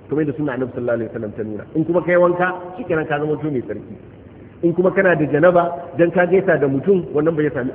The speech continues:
ba abin da zai same shi. Manzon Allah sallallahu alaihi wasallam wata ran ya hadu da Abu Huraira. Abu Huraira sai ya rinka makelewa. Manzon Allah sallallahu alaihi wasallam yana gaisa, yana yi masa sallama dan su gaisa. Abu Huraira sai yake make hannunsa. Da ya dawo, ya,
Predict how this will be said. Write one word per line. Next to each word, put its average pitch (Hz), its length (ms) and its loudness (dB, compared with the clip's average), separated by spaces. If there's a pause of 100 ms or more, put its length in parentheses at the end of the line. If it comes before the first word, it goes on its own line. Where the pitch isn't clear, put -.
ba 143 160 0
abin 180 180 2
da 170 60 0
zai 143 180 -2
same 113 280 -4
shi. - 100 -14 (320)
Manzon 120 180 -2
Allah 156 240 -2
sallallahu 147 460 -2
alaihi 135 280 -4
wasallam 165 400 2 (280)
wata 151 180 2
ran 165 100 4
ya 165 60 2
hadu 160 140 -2
da 143 140 2
Abu 143 180 0
Huraira. 139 400 4 (360)
Abu 139 200 2
Huraira 156 320 8
sai 160 60 4
ya 160 80 10
rinka 170 200 4
makelewa. 135 560 6 (600)
Manzon 135 180 0
Allah 170 160 2
sallallahu 160 260 0
alaihi 147 140 2
wasallam 151 180 2
yana 151 180 4 (360)
gaisa, 180 240 6
yana 170 160 4
yi 156 80 6
masa 156 240 0
sallama 156 500 2
dan 160 180 4
su 147 60 -6
gaisa. 151 300 0 (300)
Abu 160 180 4
Huraira 170 300 6
sai 165 120 6
yake 165 140 4
make 175 240 4
hannunsa. 156 480 2 (1120)
Da 131 300 0
ya 147 240 4
dawo, 170 360 6
ya, 160 120 4